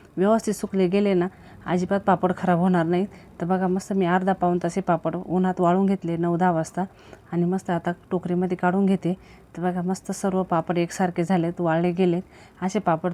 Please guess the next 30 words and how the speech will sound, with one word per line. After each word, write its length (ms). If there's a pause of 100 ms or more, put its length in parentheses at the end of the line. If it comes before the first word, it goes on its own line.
तुम्ही 200
हवाबंद 440
डब्यामध्ये 480
भरून 280
ठेवा, 300
वर्ष 320
दोन 300
वर्ष 240
अजिबात 400 (120)
खराब 220
होणार 280
नाही. 180 (460)
आणि 100
बघा, 260
मस्त 320 (420)
एकदम 240
पांढरा 340
शुभ्र 280
पापड 420
झाला 200
आहे, 160 (720)
कारण 200
मुगाची 400
डाळ 200
घातली 240
की 120
थोडे 180
पिवळसर 460
येतात. 320
मी 120